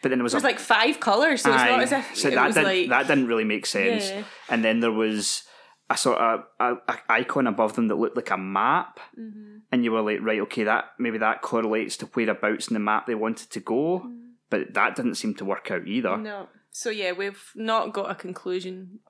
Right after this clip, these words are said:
Speaker 2: as to that.
Speaker 1: No.
Speaker 2: So maybe
Speaker 1: It's, it's
Speaker 2: we'll
Speaker 1: been,
Speaker 2: find
Speaker 1: it's
Speaker 2: out.
Speaker 1: been fun trying to figure it out,
Speaker 2: Yeah.
Speaker 1: but I, I do feel like it's stuff that should have been included.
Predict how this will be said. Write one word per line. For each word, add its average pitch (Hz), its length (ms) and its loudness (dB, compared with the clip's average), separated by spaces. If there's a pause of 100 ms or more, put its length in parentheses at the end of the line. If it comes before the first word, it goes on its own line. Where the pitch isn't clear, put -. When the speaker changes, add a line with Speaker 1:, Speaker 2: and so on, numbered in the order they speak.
(160)
Speaker 2:
as 202 260 -6
to - 140 -14
that. 101 460 -6
Speaker 1:
No. 101 200 0
Speaker 2:
So 90 280 -4 (160)
maybe 247 360 0
Speaker 1:
It's, 220 200 -4
it's - 0 -
Speaker 2:
we'll 196 80 -2 (120)
Speaker 1:
been, - 80 -
Speaker 2:
find 190 80 4
Speaker 1:
it's 190 100 0
Speaker 2:
out. - 40 0
Speaker 1:
been 202 120 0
fun 240 220 0
trying 147 180 2
to 98 60 0
figure 98 280 -2
it 82 60 -2
out, 101 120 2 (160)
Speaker 2:
Yeah. 90 80 -8
Speaker 1:
but - 260 0
I, 80 100 0 (120)
I 143 60 2
do 156 180 2
feel 135 220 2
like 113 160 0
it's - 100 -2
stuff - 240 -4
that 113 120 -6
should 104 160 -4
have 87 60 -2
been 92 100 -6
included. 110 600 -2